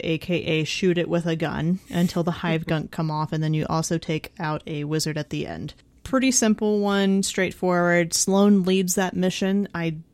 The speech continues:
Speaker 1: don't even remember if Zavala has any voice lines in that one at all. I do know that Zavala does speak in Utopia, which is the s-, third mission on Titan, and in Ut-,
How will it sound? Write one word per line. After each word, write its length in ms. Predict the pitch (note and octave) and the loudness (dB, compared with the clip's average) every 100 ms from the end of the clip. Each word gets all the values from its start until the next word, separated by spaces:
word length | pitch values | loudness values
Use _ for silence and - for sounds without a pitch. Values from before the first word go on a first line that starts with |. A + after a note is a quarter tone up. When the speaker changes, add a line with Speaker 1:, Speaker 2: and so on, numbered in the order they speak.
| - | 0
Speaker 1:
don't 300 | F#3+ G#3 - _ - | 0 2 -4 _ -4
even 260 | G3 F#3 | 0 2
remember 340 | F3+ E3+ E3+ E3 | 2 0 0 0
if 100 | D#3+ | -2
Zavala 320 | D#3+ D3+ D#3 | -4 -4 -4
has 200 | D#3+ D#3 | -4 -4
any 180 | D3+ D3 | -6 -6
voice 280 | D#3 F3+ - | -2 -4 -2
lines 200 | F3+ E3 | -6 -4
in 100 | D#3 | -6
that 160 | D#3 | -8
one 120 | D#3 D3+ | -8 -10
at 140 | D3 | -8
all. 340 | D3+ D#3 F#3+ - - _ _ - | -8 -4 -6 -8 -20 _ _ -2
I 100 | F3+ | -2
do 340 | D#3+ A#3 D#4 | 2 2 4
know 200 | D#4 G#3+ | 4 2
that 140 | F#3+ F3 | 0 0
Zavala 400 | F#3+ F3+ F3+ F3 | 0 2 2 2
does 200 | E3+ E3+ | 2 0
speak 440 | - - F3 - | -2 -2 -2 -2
in 220 | - E3+ D#3+ | -4 -2 -2
Utopia, 880 | D3 C#3+ - F4 E4+ D#3 C#3+ G3+ A#3 - - _ - | -4 -8 -6 -4 -2 -4 -2 -2 -4 -14 -20 _ -4
which 320 | F#3 F#3 - | 0 0 -4
is 500 | F#3+ F3+ F3+ F3 D#3+ | -2 0 2 2 -2
the 380 | D#3+ E3 D#3 D#3 | -2 0 0 -2
s-, 200 | D3 - - _ | -4 -8 -10 _
third 480 | - - - A#3 C4 | -20 -8 2 4 4
mission 460 | G3 D#3+ - D#3+ D#3+ | 2 -2 -2 -4 -6
on 420 | E3+ D#3 D3+ D3+ - | -4 -4 -4 -6 -10
Titan, 500 | - D#3 - D#3+ F3 - | -10 -8 -6 -6 -6 -8
and 300 | D#3 D3+ D3 | -6 -6 -4
in 180 | D#3 D#3+ | -4 -2
Ut-, 140 | E3 | -4